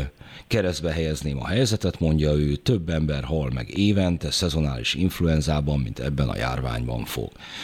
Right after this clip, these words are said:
Duda Ernő, ö, szegedi kutató azt nyilatkozta, hogy nincs oka rettegésre, illetve az újpesti médiának nyilatkozva Szlávik János is, annak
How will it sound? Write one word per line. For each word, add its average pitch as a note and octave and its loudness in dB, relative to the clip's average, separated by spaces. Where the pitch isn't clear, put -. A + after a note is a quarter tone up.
Duda A#2+ 4
Ernő, A1+ -4
ö, C#2+ 0
szegedi D#2+ 2
kutató F#2 2
azt - -2
nyilatkozta, F#2 2
hogy G#2 2
nincs A#2 4
oka E2 -2
rettegésre, E2 0
illetve G2 2
az F#2+ 0
újpesti F2+ 2
médiának E2 4
nyilatkozva D#2+ 0
Szlávik D#2+ 0
János E2+ 2
is, D#2 0
annak D#2 0